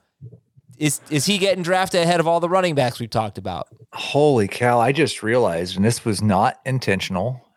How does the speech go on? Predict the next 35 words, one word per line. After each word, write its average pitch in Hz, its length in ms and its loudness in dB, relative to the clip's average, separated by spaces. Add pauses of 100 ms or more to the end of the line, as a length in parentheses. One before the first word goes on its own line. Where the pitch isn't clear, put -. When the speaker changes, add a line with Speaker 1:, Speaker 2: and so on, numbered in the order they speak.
Speaker 2:
and 92 480 0
I 98 160 -6
assume 139 440 0
I'm 110 140 2
going 101 280 2
to 98 40 -4
get 92 160 -2
roasted 95 580 -2
for 90 280 0
it - 320 -4
on 92 400 0
today's 117 520 -2
podcast 180 840 -2
or 113 140 2
today's, 127 560 -2
uh, 135 180 0
episode 151 400 0
of 143 100 -2
F 143 160 0
F 147 140 0
T. 156 300 -4 (720)
Um, 101 440 2
Deebo 120 680 2
is 107 340 -2
not 107 640 -2
in 107 180 -4
my 90 300 -2 (120)
current 101 360 -2
top 92 240 0
twelve 85 640 0
for 92 300 0
twenty 92 280 -2
twenty-two 87 460 -4
wide 82 200 2
receivers, - 460 -4